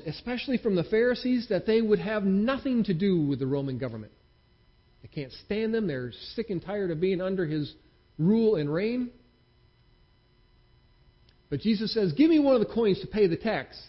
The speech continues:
And they, here. Oddly enough, they possess it. It wasn't hard for them at all to come up with the coin that represents so much of what they hate. Jesus doesn't have that.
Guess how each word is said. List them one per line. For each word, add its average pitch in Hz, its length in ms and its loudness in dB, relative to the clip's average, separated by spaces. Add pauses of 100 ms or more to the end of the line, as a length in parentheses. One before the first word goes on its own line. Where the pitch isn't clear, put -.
And 143 200 -8
they, 131 260 -6 (1300)
here. 175 180 0 (1400)
Oddly 175 320 0
enough, 220 300 -2 (1700)
they 131 140 -8
possess 165 420 -8
it. 110 80 -16 (1900)
It 180 40 -2
wasn't 262 220 2
hard 240 220 -2
for 220 60 -4
them 220 200 0
at 185 60 0
all 233 280 2
to - 100 -10
come 208 200 -4
up 226 160 -4
with 180 100 2
the 165 80 -2
coin 185 540 -2 (840)
that 180 140 0
represents 214 560 0
so 247 80 4
much 226 240 0
of 175 120 0
what 220 200 -4
they 180 120 2
hate. 170 300 -2
Jesus 220 340 -6
doesn't 143 280 -8
have 139 260 -12
that. 113 240 -12